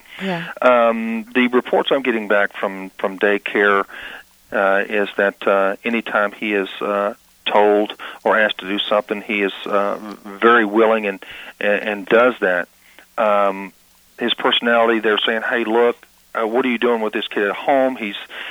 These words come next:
Speaker 2: he's a great kid. I wish all of them were that way." And,
Speaker 1: Mm-hmm.
Speaker 2: and, um, and I, I, and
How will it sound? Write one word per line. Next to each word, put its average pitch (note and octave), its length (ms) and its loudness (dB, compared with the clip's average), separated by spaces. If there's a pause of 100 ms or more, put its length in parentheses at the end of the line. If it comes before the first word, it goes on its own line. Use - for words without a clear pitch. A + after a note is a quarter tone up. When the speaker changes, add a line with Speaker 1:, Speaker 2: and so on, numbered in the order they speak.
(200)
Speaker 2:
he's A2 220 0
a G2+ 60 0
great A#2+ 320 2
kid. B2 200 2
I A#2 60 4
wish A2+ 240 2
all A#2+ 240 2
of A#2 60 0
them A#2 80 -8
were A2 120 -2
that A2+ 220 0
way." G#2+ 320 0
And, G2+ 120 -4
Speaker 1:
Mm-hmm. G2+ 520 -10
Speaker 2:
and, G2+ 440 -4
um, F#2+ 360 -2 (560)
and A2 320 0
I, B2+ 200 0
I, B2+ 120 -2 (260)
and B2+ 220 -4